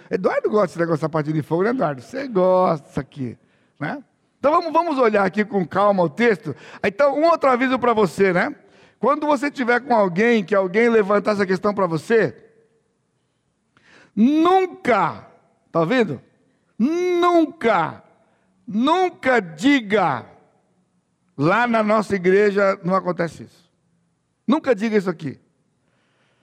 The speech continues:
O nosso pastor não acredita nisso." Nunca diga isso aqui. Porque cada vez que você tem vindo a este lugar, você tem ouvido e aprendido de que aquilo que é ensinado aqui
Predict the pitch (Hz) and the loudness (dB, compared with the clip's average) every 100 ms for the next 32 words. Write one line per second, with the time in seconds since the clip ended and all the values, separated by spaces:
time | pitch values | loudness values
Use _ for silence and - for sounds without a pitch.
0 | _ _ _ - 170 226 240 240 196 208 | _ _ _ -4 0 0 0 -2 0 -2
1 | - 220 226 226 220 208 196 196 202 202 | 0 2 2 2 0 0 2 0 -2 0
2 | 196 170 - 123 160 220 330 359 - 233 | 0 -2 -4 -6 2 4 4 2 0 0
3 | 190 151 196 196 196 190 - 180 131 - | 0 -2 -6 0 -2 -2 -8 -4 -4 -6
4 | _ _ _ _ _ _ - 165 165 208 | _ _ _ _ _ _ -4 -4 2 0
5 | - - 220 233 233 226 226 240 214 208 | 0 -2 -2 2 2 2 -2 -2 0 0
6 | 202 214 196 147 233 240 240 - 220 233 | 2 0 0 0 0 2 -2 -2 -2 -2
7 | 175 160 160 180 190 _ _ _ _ _ | 0 0 0 -2 -6 _ _ _ _ _
8 | - 147 156 180 202 202 185 165 131 214 | -6 -4 -2 -2 0 0 2 0 0 -2
9 | 233 220 214 208 202 190 147 175 170 190 | -2 0 -2 0 0 0 -2 0 0 -2
10 | 196 _ _ _ 131 156 185 - 214 240 | -4 _ _ _ -4 -2 -2 -4 -4 -4
11 | 226 196 220 185 - 196 180 156 - 226 | -4 0 0 0 0 0 0 -2 -4 -4
12 | 233 160 | -2 -2